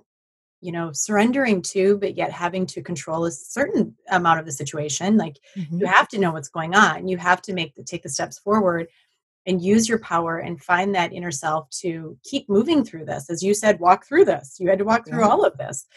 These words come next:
Speaker 1: And at the same time, there's this level of trust that you have to have in yourself and in other people and in your son,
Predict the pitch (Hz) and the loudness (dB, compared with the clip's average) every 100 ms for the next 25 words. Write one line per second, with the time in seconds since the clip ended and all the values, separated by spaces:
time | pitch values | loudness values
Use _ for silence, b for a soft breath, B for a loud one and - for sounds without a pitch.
0 | b b b - 208 208 208 226 208 208 | b b b 2 4 4 0 2 2 2
1 | 285 269 185 185 - _ _ _ _ _ | 2 2 2 -2 -8 _ _ _ _ _
2 | _ - 196 185 208 220 202 214 220 185 | _ 2 2 4 0 4 4 4 2 2
3 | - - - 190 - 147 175 175 - - | 0 -4 -2 -6 -6 -4 -6 -8 -10 -8
4 | 233 185 170 - 269 262 170 - _ _ | -4 -2 -2 -2 2 2 0 -8 _ _
5 | _ _ _ - 196 190 180 180 - 262 | _ _ _ -4 0 2 2 -2 -6 -10
6 | 269 202 170 185 175 170 170 - - - | -2 0 0 -2 -2 -2 -4 -6 -6 -6
7 | - 254 320 151 135 | 2 4 4 0 -6